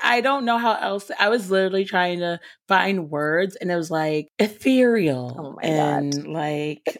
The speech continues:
Speaker 1: like, like, it was just all of these, like, a fairy. Like, it was just all of these mythical creatures that I could think of, and I was like, "That's really what she is." Very m-, it, very mythical, like. It's
Speaker 2: <laughs>
Speaker 1: just, it's crazy. Um,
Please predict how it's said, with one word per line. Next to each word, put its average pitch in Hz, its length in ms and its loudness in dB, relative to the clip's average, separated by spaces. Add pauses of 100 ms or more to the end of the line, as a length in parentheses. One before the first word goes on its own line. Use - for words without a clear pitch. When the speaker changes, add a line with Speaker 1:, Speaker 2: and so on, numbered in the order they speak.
Speaker 1:
like, 170 520 -8
like, 240 220 2
it 240 120 4
was 247 140 2
just 254 140 -2
all 220 340 2
of 220 160 0
these, 208 280 0
like, 185 260 -6 (120)
a 254 180 2 (160)
fairy. 202 840 0
Like, 214 200 4
it 240 80 4
was 262 120 2
just 254 180 0
all 220 240 2
of 226 80 0
these 208 220 -2
mythical 202 680 2
creatures 170 580 -6 (380)
that 196 100 4
I 190 100 4
could 196 180 0
think 202 180 0
of, 170 80 2
and 165 100 2
I 170 40 2
was 170 100 -2
like, 165 220 -4
"That's 202 280 0 (160)
really 208 360 2
what 180 160 -4
she - 180 -4
is." 151 180 -2
Very 170 180 0
m-, 160 220 -4 (280)
it, 208 220 4
very 240 340 2
mythical, 247 500 0
like. 131 300 -8
It's 156 200 -2 (160)
Speaker 2:
<laughs> 160 100 -12
Speaker 1:
just, 170 480 -2
it's 190 240 -4 (100)
crazy. 185 520 0 (480)
Um, 165 260 2